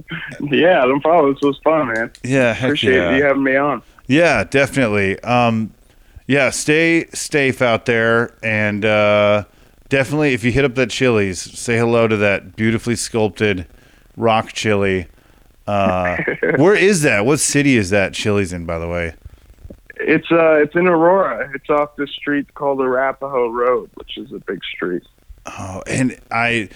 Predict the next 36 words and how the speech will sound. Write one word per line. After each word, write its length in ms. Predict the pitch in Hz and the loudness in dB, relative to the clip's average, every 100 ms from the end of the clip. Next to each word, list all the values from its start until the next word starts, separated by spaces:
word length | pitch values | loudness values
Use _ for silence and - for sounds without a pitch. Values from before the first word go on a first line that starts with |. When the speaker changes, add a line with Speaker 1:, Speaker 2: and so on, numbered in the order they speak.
| - - - | -20 -20 -2
Speaker 2:
this 140 | 147 | 0
has 140 | 170 139 | 0 0
gotta 200 | 156 131 | 2 2
be, 120 | 120 | 2
like, 220 | 123 107 - | 2 2 -4
the 460 | 107 113 101 98 - | 0 2 4 0 -2
number 340 | 120 123 113 | 0 0 0
one 420 | 104 104 110 120 | 0 2 2 0
question 540 | 113 110 95 - 90 90 | -2 -2 -2 -4 -8 -6
you 60 | |
get 140 | 87 90 | -4 -2
all 100 | 87 | -2
the 60 | |
time, 140 | 101 95 | -4 -6
but 100 | 95 | -4
that's 240 | 123 113 | -6 -4
the, 240 | 123 110 113 | -4 -4 -4
that's 240 | 131 143 - | -2 -2 0
that 160 | 139 | -2
movie 300 | 117 127 120 | 0 0 0
theater 500 | 110 104 87 82 80 76 _ | -2 -6 -6 -8 -12 -16 _
where 200 | 123 107 | -2 0
that 260 | 101 101 - | 0 -2 -4
thing 500 | - 113 107 107 107 - _ _ - _ - - | -4 -2 -2 -2 -6 -10 _ _ -20 _ -14 -6
and 160 | 107 | -4
bad 260 | 104 110 101 | 0 -2 -2
stuff 220 | - 104 | -4 -2
happened, 440 | 107 98 90 85 | -2 -2 -4 -6
right? 300 | 87 95 101 - | -2 0 -2 -4
Speaker 1:
<laughs> 60 | - 180 - _ _ - - - - - | -6 -8 -10 _ _ -20 -20 -20 -20 0
Yeah, 440 | 190 220 160 123 | 2 4 2 0
yeah. 260 | 135 139 131 | 0 2 4
That's 260 | 127 127 110 | 4 2 0
Speaker 2:
Okay. 200 | 110 92 | -2 -2
Speaker 1:
the 60 | 87 | 0
town. 280 | 131 123 | 0 -2